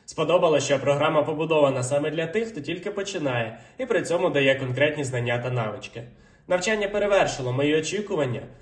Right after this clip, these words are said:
По-перше, все було дуже структуровано, від основ ринку нерухомості до роботи з клієнтами, підготовки об'єктів, юридичних аспектів і навіть психології переговорів. По-друге, багато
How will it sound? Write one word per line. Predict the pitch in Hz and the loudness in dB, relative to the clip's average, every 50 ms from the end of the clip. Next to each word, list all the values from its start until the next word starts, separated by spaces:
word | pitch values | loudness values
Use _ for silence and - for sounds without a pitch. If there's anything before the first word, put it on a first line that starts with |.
| - - - | -20 -6 -6
По-перше, | 156 143 170 190 190 - - 147 | -2 0 2 2 2 0 -2 -4
все | 131 127 147 143 | -4 -2 -2 -2
було | 135 135 135 135 | -2 -2 -4 -4
дуже | 131 165 170 170 175 | -2 -2 -2 -2 -2
структуровано, | - - 190 190 - - 180 170 175 185 196 185 160 131 117 113 | -4 -6 -8 -6 -2 0 2 4 6 6 6 6 4 2 -2 -4
від | 127 135 147 | -4 -2 -2
основ | 151 151 - 165 143 123 120 | -2 -2 2 2 2 2 4
ринку | 135 143 139 127 127 135 | 0 0 -2 -2 -4 -4
нерухомості | 127 147 170 196 - - 277 269 247 127 - - 127 | -4 -2 -2 -2 0 0 0 2 2 -2 -4 -6 -8
до | 120 127 143 | -4 -2 0
роботи | 156 147 - 135 160 170 165 147 | 0 0 0 0 -2 -2 -2 -4
з | 123 - | -6 -6
клієнтами, | - 139 135 160 196 208 208 - 147 120 107 | -6 -6 -2 -2 -2 -2 -2 -4 -6 -6 -6
підготовки | - - - 127 123 143 143 151 180 156 - - 147 | -10 -10 -8 -6 -4 -4 0 0 -2 -2 0 -2 -2
об'єктів, | 135 123 131 143 185 226 226 - - - - - - - - - _ | -2 0 0 0 0 -2 -2 -4 -8 -12 -14 -14 -18 -20 -20 -14 _
юридичних | 139 156 156 151 160 175 170 - - 170 165 170 | -2 0 0 0 0 0 -2 -2 -4 -4 -4 -4
аспектів | 160 - - 240 247 247 - 160 127 123 - - | -6 -4 -4 -4 -4 -4 -6 -8 -8 -8 -10 -8
і | 180 214 226 | -6 -4 0
навіть | 180 156 160 170 165 147 - | 0 2 2 0 0 -4 -6
психології | - 156 139 123 131 127 131 131 127 127 131 123 | -6 -6 -4 -2 0 2 2 4 4 2 0 0
переговорів. | 127 135 127 123 120 123 120 117 113 104 98 95 98 - - - _ _ _ _ _ _ _ | 0 0 0 0 0 0 -2 -2 -2 -4 -4 -8 -10 -14 -20 -20 _ _ _ _ _ _ _
По-друге, | - 143 147 165 196 214 196 190 147 123 120 120 | 0 0 2 4 4 4 6 6 4 2 2 0
багато | 127 135 147 147 - 151 135 | 2 2 2 2 2 0 -2